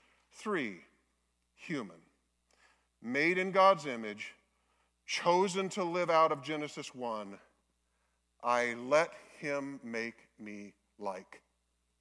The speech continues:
Elohim," him, God. But now let's take a step back. Many of us here at Renovation take the Christian life really seriously. A-, and when we've been called to completely surrender ourselves to him, we've said,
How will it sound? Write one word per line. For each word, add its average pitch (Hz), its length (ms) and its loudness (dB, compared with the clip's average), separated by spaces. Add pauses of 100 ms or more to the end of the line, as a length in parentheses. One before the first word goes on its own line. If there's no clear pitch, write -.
(340)
Elohim," 101 460 -8 (580)
him, 101 360 -10 (720)
God. 113 360 0 (840)
But 208 100 0
now 262 140 10
let's 269 160 8
take 214 160 0
a 196 40 -4
step - 260 0
back. 135 220 0 (920)
Many 254 280 2
of 233 120 4
us 196 140 -2
here 196 220 2
at 165 60 -2
Renovation 160 720 2 (360)
take 190 260 0
the 165 80 0
Christian 214 440 -4
life 151 280 2
really 151 240 -4
seriously. 123 600 -8 (1400)
A-, - 180 6
and 220 160 2
when 240 120 2
we've 233 240 0 (320)
been 214 240 2
called 262 460 8
to 214 100 0
completely 208 480 -4
surrender 180 500 0
ourselves 151 460 2
to 165 80 -6
him, 160 400 -4
we've 165 180 -4
said, 190 320 -4